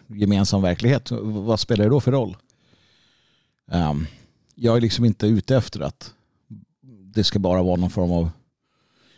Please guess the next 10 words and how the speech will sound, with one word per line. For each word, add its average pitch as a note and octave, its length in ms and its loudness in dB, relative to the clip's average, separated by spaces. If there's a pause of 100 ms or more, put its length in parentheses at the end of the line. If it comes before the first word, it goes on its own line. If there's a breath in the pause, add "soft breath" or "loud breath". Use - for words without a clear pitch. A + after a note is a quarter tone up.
underhållning A#2+ 760 4
eller A2 160 4
att G#2 100 0
det G#2 100 -2
ska A2+ 120 0
bara G2 200 2
fylla G#2 300 0
något G2+ 140 2
tomrum A2+ 600 4
i F#2 180 2